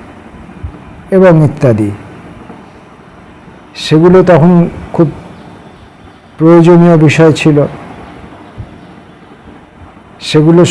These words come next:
সঙ্গে আমার একটা আত্মিক সম্পর্ক ছিল। সেই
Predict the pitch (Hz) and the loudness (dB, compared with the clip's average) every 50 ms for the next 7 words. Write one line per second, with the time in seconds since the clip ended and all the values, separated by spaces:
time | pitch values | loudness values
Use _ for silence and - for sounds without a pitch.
0 | - - 175 170 160 156 160 160 156 143 - - - - - - - - - - | 0 0 0 0 2 2 2 2 2 0 -2 -6 -14 -20 -20 -20 -20 -20 -20 -20
1 | - - - - - - - - - - - - - - - - - 151 151 156 | -20 -20 -20 -20 -20 -20 -20 -20 -20 -20 -20 -20 -20 -20 -18 -10 -8 -4 -2 0
2 | 151 156 147 - - - 156 143 135 131 - - - - - - - - - - | 0 0 0 -2 -2 -2 -2 0 0 -2 -4 -8 -14 -20 -20 -20 -20 -20 -20 -20
3 | - - - - - - - - - - - - - 151 147 123 - - - 165 | -20 -20 -20 -20 -20 -20 -20 -20 -20 -20 -20 -12 -8 -6 -6 -6 -6 -4 -4 -4
4 | - - - - 147 147 139 - 170 165 147 139 180 165 - - 165 156 147 147 | -2 -4 -6 -4 -4 -4 -2 0 0 0 0 2 0 0 0 0 0 0 0 -2
5 | - - - - - - - - - - - - - - - - - - - - | -4 -6 -14 -18 -20 -20 -20 -20 -20 -20 -20 -20 -20 -20 -20 -20 -20 -20 -20 -20
6 | - - - - - - - - _ _ - - _ _ _ _ - _ _ - | -20 -20 -20 -20 -20 -20 -20 -20 _ _ -20 -20 _ _ _ _ -20 _ _ -20
7 | - - _ _ _ - - - - - _ - - - - - - - - _ | -20 -20 _ _ _ -20 -20 -20 -20 -20 _ -20 -20 -20 -20 -20 -20 -20 -20 _
8 | - _ - _ - _ - - - - - - - - - - - - - - | -20 _ -20 _ -20 _ -20 -20 -20 -20 -20 -20 -20 -20 -20 -20 -20 -20 -20 -20
9 | - - - - - - - - - - - - - - - - - - - - | -20 -20 -20 -20 -20 -20 -20 -20 -20 -20 -20 -20 -20 -20 -20 -20 -16 -14 -14 -10
10 | - - 170 180 185 185 | -6 -2 0 0 2 2